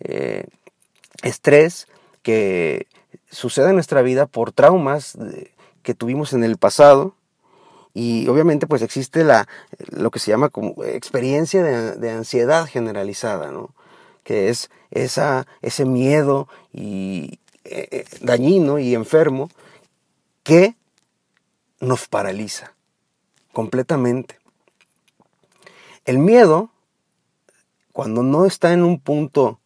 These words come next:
eh, enfermo o extremo, nos puede ocasionar que reaccionemos de dos maneras. O atacamos para defendernos, o huimos. Ponte a pensar, eh, desde, desde el,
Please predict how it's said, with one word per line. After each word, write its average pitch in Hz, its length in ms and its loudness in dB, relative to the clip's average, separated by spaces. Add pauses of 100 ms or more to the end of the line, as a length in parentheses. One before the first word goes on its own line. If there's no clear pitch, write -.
(420)
eh, - 480 -12 (760)
enfermo 131 640 2
o 110 100 -4
extremo, 175 540 -2 (460)
nos 139 260 0
puede 180 280 4
ocasionar 147 640 2
que 165 100 -4
reaccionemos 165 500 0
de 156 60 2
dos 135 180 2
maneras. - 640 -6 (800)
O 123 140 4
atacamos 175 840 2 (100)
para 104 160 2
defendernos, 117 680 -4 (640)
o 123 180 4
huimos. 220 600 0 (1600)
Ponte 101 220 -6
a 135 60 -2
pensar, 156 400 6
eh, 120 400 0
desde, 101 600 -6 (280)
desde 101 340 -4
el, 92 640 -8